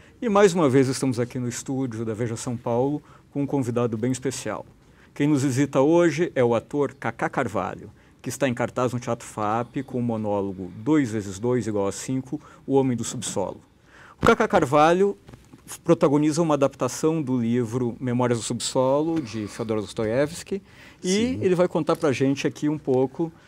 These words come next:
Speaker 1: dessa montagem que estreou no Sesc Santo Amaro, aqui em São Paulo, em dois mil e quinze, né, Cacá?
Speaker 2: Dois mil e quinze.
Speaker 1: E já tá há dois anos na estrada,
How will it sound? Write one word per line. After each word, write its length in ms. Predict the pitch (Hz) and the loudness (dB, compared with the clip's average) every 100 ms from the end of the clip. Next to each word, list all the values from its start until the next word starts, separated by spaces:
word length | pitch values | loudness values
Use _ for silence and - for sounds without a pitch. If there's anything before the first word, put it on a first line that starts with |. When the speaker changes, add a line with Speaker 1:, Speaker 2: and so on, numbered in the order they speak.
| - | -16
Speaker 1:
dessa 280 | 117 135 175 | -2 0 2
montagem 500 | 143 131 151 151 156 | 0 0 2 0 0
que 100 | - | -6
estreou 540 | - - 143 160 190 | -8 0 4 6 6
no 140 | 190 170 | 4 0
Sesc 400 | - 170 - - | 2 2 2 -4
Santo 260 | 196 185 | -4 -2
Amaro, 300 | 147 135 147 | 0 2 2
aqui 140 | 131 143 | 2 -2
em 20 | |
São 200 | - 135 | -2 -4
Paulo, 380 | - 131 151 151 | 0 0 2 0
em 80 | 160 | 0
dois 180 | 143 143 | 0 0
mil 100 | 165 | -4
e 40 | |
quinze, 420 | - 139 117 98 | -4 -2 0 -2
né, 100 | 104 | -4
Cacá? 340 | 107 127 113 92 _ - - _ - | -4 -6 -6 -10 _ -20 -20 _ -10
Speaker 2:
Dois 380 | 123 127 117 127 | 2 8 8 8
mil 140 | 135 | 6
e 100 | 139 | 4
quinze. 380 | 131 82 82 143 | 0 -8 -6 -4
Speaker 1:
E 20 | |
já 160 | 120 127 | 0 0
tá 240 | - 135 | 0 0
há 40 | 135 | 4
dois 280 | 139 143 | 4 4
anos 220 | 143 143 127 | 2 2 0
na 80 | |
estrada, 760 | 127 - 127 117 120 131 143 | 0 0 0 2 2 2 -2